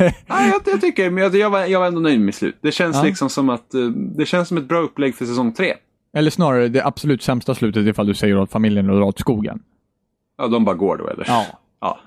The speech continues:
Speaker 1: precis.
Speaker 2: Och det är liksom
Speaker 1: Nej, men
Speaker 2: så här, ja, då var det menlöst att vi hade
Speaker 1: Ja.
Speaker 2: den här slutsekvensen på
Speaker 1: Ja,
Speaker 2: något sätt.
Speaker 1: men, men jag tyckte, jag tyckte om Jane.
Speaker 2: Ja,
Speaker 1: Eh, så att
Speaker 2: jo.
Speaker 1: jag hade ing-, jag hade ingenting emot att, eh, hamna med henne. Eh,
Speaker 2: Nej.
Speaker 1: men allt det där med Kenny var ju också riktigt bra, liksom. Allt de har varit igenom.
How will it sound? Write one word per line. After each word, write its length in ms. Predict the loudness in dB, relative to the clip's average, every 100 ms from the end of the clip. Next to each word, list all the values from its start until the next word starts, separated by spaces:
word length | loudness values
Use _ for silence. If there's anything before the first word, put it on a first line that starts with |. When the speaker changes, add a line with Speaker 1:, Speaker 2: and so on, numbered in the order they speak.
| -20 -20
Speaker 1:
precis. 340 | -20 -20 _ -4
Speaker 2:
Och 140 | 2
det 80 | 4
är 100 | 4
liksom 140 | 2
Speaker 1:
Nej, 60 | 0
men 60 |
Speaker 2:
så 100 | -2
här, 60 | -2
ja, 300 | 0 0 0
då 120 | 0
var 100 | 2
det 60 | 2
menlöst 520 | 0 2 2 2 0
att 140 | -2 0
vi 40 |
hade 180 | 0 0
Speaker 1:
Ja. 100 | 0
Speaker 2:
den 100 | 2
här 100 | 0
slutsekvensen 720 | 0 -2 -2 -2 -2 -2 -4
på 60 | -2
Speaker 1:
Ja, 80 | -2
Speaker 2:
något 120 | -2
sätt. 100 | 0 0
Speaker 1:
men, 140 | 0
men 120 | 2
jag 180 | 2 0
tyckte, 360 | -4 -2 -2 -2
jag 200 | -4 -4
tyckte 220 | -4 -2 0
om 220 | 2 2
Jane. 300 | 2 -2 -4 -12 _ _ _ _ _ -4
Speaker 2:
Ja, 260 | 2 2 0
Speaker 1:
Eh, 60 | -4
så 140 | 0
att 60 | 2
Speaker 2:
jo. 60 | 2
Speaker 1:
jag 80 |
hade 160 | 2 2
ing-, 180 | 2 2
jag 100 | 0
hade 160 | 2
ingenting 240 | 0 2 4
emot 320 | 4 2 0
att, 60 | -2 -2 -6 -10 -10 -6
eh, 60 |
hamna 200 | -4 -2
med 100 | -2
henne. 160 | -4 -6
Eh, 60 | -10 _
Speaker 2:
Nej. 520 | -2 2 4 2 0
Speaker 1:
men 420 | 4 6 6 4 0
allt 220 | -2 -2
det 60 |
där 100 | -4
med 140 | -4 -4
Kenny 240 | -2 -2
var 140 | 0 0
ju 60 |
också 300 | -2 -4 -2
riktigt 260 | -2 -4 -6
bra, 160 | -6
liksom. 260 | -6 -4 -2
Allt 260 | 0 -2 -4
de 80 |
har 60 | -4
varit 160 | -4 -4
igenom. 280 | -6 -8